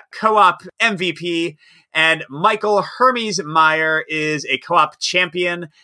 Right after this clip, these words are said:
and Jonathan T is a co-op lover. So Cool Hand Loot, Michael, and Jonathan, and all of our Patreon supporters, thank you so much for your help.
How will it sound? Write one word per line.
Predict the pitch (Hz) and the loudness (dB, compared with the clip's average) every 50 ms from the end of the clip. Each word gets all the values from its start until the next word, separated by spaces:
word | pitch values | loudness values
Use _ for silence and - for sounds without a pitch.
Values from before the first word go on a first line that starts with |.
| _ _ - | _ _ -8
and | 123 131 135 | -8 -8 -4
Jonathan | 123 156 151 151 151 151 151 147 139 | -2 0 0 0 0 -2 -8 -14 -14
T | - - 156 151 147 147 147 143 - | -12 -10 -6 -6 -4 -4 -4 -6 -6
is | 120 127 127 123 | -4 -4 -2 -2
a | 131 127 | -2 -4
co-op | 120 - - 131 131 127 - | -4 -2 0 2 2 2 0
lover. | 113 123 147 151 151 - 151 147 143 - _ - - _ _ | 0 2 2 4 4 4 4 2 0 -4 _ -20 -20 _ _
So | - - - 120 | -10 -4 -4 -4
Cool | - - 202 208 196 | -2 2 2 2 4
Hand | 180 185 175 160 | 4 2 0 0
Loot, | 160 165 170 165 160 107 | 2 0 0 0 0 -2
Michael, | 123 143 147 143 147 147 147 | 0 0 0 0 0 -4 -4
and | 120 123 127 | -4 -6 -4
Jonathan, | 123 139 135 135 135 135 - - 139 135 135 | -2 0 0 2 0 0 -2 -2 -4 -2 -2
and | 123 131 131 127 | -4 -6 -6 -4
all | - 147 147 147 | -2 0 2 2
of | 143 139 | 2 2
our | 131 123 | 0 0
Patreon | 143 127 - 139 123 | 0 -4 -4 -6 -12
supporters, | - - 135 123 117 117 113 | -10 -6 -6 -6 -6 -6 -8
thank | - 127 120 123 123 | -8 -8 -8 -6 -6
you | 127 123 | -10 -10
so | - 127 117 | -6 -6 -6
much | 113 120 120 - - | -6 -6 -8 -8 -10
for | - 131 127 | -10 -8 -8
your | 123 113 | -6 -4
help. | 110 165 185 190 185 _ | -2 -2 -2 -2 -4 _